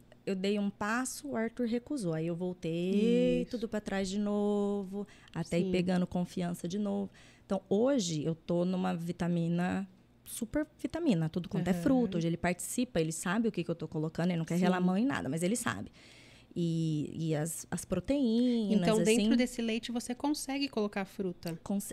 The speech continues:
Speaker 1: agora sim.
Speaker 2: Ai, que
Speaker 1: Antes não, eu
Speaker 2: bacana.
Speaker 1: saí do leite branco,
Speaker 2: Aham.
Speaker 1: com toda essa transição que eu comecei com o inhame
Speaker 2: Sim.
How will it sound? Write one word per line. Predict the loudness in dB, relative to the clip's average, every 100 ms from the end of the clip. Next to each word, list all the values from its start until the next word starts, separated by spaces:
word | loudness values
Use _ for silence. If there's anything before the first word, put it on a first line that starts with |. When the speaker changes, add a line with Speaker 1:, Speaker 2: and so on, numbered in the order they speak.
| -4
Speaker 1:
agora | -2 2 2 2 0
sim. | -2 0 2
Speaker 2:
Ai, | 2 -2
que | 2
Speaker 1:
Antes | 2 4 4
não, | 6 6
eu |
Speaker 2:
bacana. | 4 4
Speaker 1:
saí | 2 4
do |
leite | 4 2 4
branco, | 4 8 8 8 4 2
Speaker 2:
Aham. | 0 0 -2 -2 -4 -6 -12
Speaker 1:
com | 0
toda | 2 4 2
essa | 2 0
transição | -4 0 0 0 -2 -2
que | 0
eu |
comecei | 0 0 0 0
com | 0 2
o | 2
inhame | 4 4 6 6 6 4
Speaker 2:
Sim. | 2